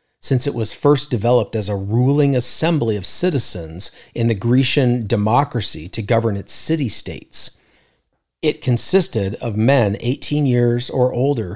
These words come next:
who had done two years of military service. In essence, people substantially committed to their city-state. Doctor Silvoso continues on and says, "In a broader sense, ecclesia also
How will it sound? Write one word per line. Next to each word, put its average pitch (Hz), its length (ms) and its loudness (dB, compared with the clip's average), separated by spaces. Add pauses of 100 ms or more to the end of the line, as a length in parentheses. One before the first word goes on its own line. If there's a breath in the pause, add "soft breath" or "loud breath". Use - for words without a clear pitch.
who 131 100 0
had 104 160 0
done 107 320 2
two 180 220 -2
years 151 340 2
of 107 100 -6
military 110 500 -2
service. - 580 -8 (340 soft breath)
In 127 180 0
essence, 131 520 0 (100)
people 139 640 -2 (100)
substantially 120 920 -2
committed 107 640 -2 (200)
to - 120 -2
their 95 160 0
city-state. - 840 -6 (1040 soft breath)
Doctor 120 260 2
Silvoso 110 480 0
continues 104 560 -2
on 104 300 2
and 95 140 -8
says, 87 480 -6 (680 soft breath)
"In 139 100 0
a 123 60 2
broader 143 420 6
sense, 98 480 -4
ecclesia 127 580 0
also 131 600 2